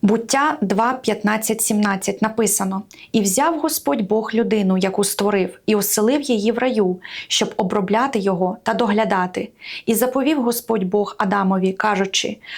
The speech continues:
Плоди з усякого дерева, що в раю, вживатимеш у їжу,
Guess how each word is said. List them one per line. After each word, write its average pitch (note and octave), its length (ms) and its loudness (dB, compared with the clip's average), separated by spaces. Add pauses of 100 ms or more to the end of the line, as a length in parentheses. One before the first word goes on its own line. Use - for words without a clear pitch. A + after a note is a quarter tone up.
(160)
Плоди A3+ 440 2
з F#3+ 120 -2
усякого D4 600 0
дерева, G3+ 460 0
що G3 220 0
в F#3+ 60 -2
раю, G3+ 420 2
вживатимеш F#3+ 800 0
у A#3 80 2
їжу, G#3 500 0